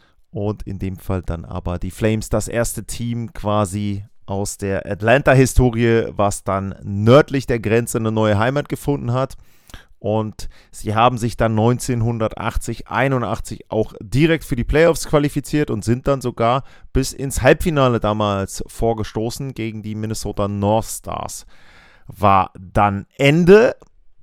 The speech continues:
Die achtziger Jahre, die waren eine durchaus erfolgreiche Zeit für die Calgary Flames.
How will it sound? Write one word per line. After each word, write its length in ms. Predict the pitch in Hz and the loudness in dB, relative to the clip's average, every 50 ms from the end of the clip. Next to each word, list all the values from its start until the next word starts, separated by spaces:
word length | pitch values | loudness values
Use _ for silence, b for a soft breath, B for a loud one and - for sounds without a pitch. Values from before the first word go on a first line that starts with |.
| _ _ - | _ _ -12
Die 300 | 120 117 120 123 - - | -8 -6 -6 -6 -6 -4
achtziger 460 | - 120 127 - - - 151 131 139 | 0 0 2 2 2 0 4 6 6
Jahre, 480 | 123 117 110 110 151 160 165 180 180 160 | 8 8 8 8 6 6 4 2 2 2
die 260 | 156 - 135 139 117 | 0 -4 -4 -2 2
waren 220 | 123 120 123 127 | 2 4 4 4
eine 120 | 131 127 117 | 2 0 0
durchaus 420 | 107 127 135 - 151 123 123 - | 0 0 0 0 0 0 0 0
erfolgreiche 560 | 120 107 - 135 147 143 127 120 113 104 107 | -2 -2 0 0 0 2 2 0 0 0 -2
Zeit 280 | - - 117 101 101 95 | -4 -2 0 0 0 0
für 220 | - - 107 101 | -4 -6 -8 -6
die 100 | 92 98 | -6 -6
Calgary 420 | - - 104 98 101 98 98 101 101 | -4 -2 -2 -2 -2 -4 -4 -6 -6
Flames. 600 | - - 117 120 135 156 170 165 - - - | -4 -4 -2 -2 -2 -2 -4 -6 -8 -12 -12